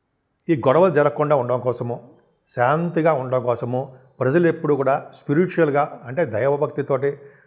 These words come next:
దేవుడి యొక్క ప్రార్థనలతోటి ఎక్కువగా ఉండాలి. అంతేకాకుండా అండి, యోగా, మెడిటేషను, అలాగ అన్ని క్రమ పద్ధతిలో, క్రమశిక్షణతో ఉంటే ఖచ్చితంగా ఈ గొడవల నుంచి మనం దూరంగా ఉండడానికి అవకాశాలు ఎక్కువనే.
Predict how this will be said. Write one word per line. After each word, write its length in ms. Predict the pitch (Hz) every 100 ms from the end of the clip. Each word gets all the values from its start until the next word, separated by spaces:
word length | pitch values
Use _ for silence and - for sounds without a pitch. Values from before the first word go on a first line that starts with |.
| _ _
దేవుడి 520 | 101 104 131 175 185 180
యొక్క 200 | 175 156
ప్రార్థనలతోటి 720 | 131 139 131 147 139 139 120
ఎక్కువగా 320 | - 151 147
ఉండాలి. 400 | 127 127 123 196 - - - _ _ _
అంతేకాకుండా 600 | 147 196 202 185 180 175
అండి, 480 | 175 214 196 131 120
యోగా, 500 | 131 156 156 165 - 151
మెడిటేషను, 920 | 127 135 147 151 147 143 139 143 -
అలాగ 260 | 131 143 135
అన్ని 280 | 139 160 170
క్రమ 360 | - - 135
పద్ధతిలో, 460 | 151 151 135 147 147
క్రమశిక్షణతో 760 | 147 131 151 151 - 147 135 135
ఉంటే 460 | 120 117 208 - - _ _ _ _ _ -
ఖచ్చితంగా 460 | 123 139 160 175
ఈ 140 | 170 135
గొడవల 320 | 123 139 143
నుంచి 200 | 143 160
మనం 220 | 147 156
దూరంగా 400 | 117 120 120 139
ఉండడానికి 300 | 165 131 147
అవకాశాలు 360 | 120 120 113 110
ఎక్కువనే. 280 | 110 113